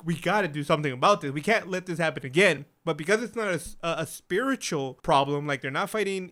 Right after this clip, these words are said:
evil spirits, they, these are just regular evil people. They're like, "Oh, wait, Jobuk, you smelled something there, right?" And he's like, "What? Did I smell something?" He's like, "Oh, yeah, you were saying you,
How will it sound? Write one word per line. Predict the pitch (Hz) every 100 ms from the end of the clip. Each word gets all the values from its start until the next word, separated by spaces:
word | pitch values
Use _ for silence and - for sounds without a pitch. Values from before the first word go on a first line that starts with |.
| -
evil | 202 175 151
spirits, | - 233 156 139 -
they, | 151
these | 143 147 143
are | 139
just | 151 160
regular | 151 170 180 185 185 -
evil | 185 165 156
people. | 143 240 233 - 139 143 -
They're | 160
like, | 160 156 _ _ -
"Oh, | 262 226 139 - _ _ -
wait, | 254 208 175 _ _ _ _ _ _ -
Jobuk, | 220 196 240 - _
you | 190 285
smelled | 294 196 294 440
something | - 214 170 156 156
there, | 156 147
right?" | 160 240 294
And | 202 226
he's | 214
like, | 185 147 -
"What? | 160 233 415 - -
Did | 170
I | 165
smell | 151 - 208
something?" | 285 285
He's | 269
like, | 233 - -
"Oh, | 285
yeah, | 311 349
you | 240 247
were | 262
saying | - 254 220
you, | 202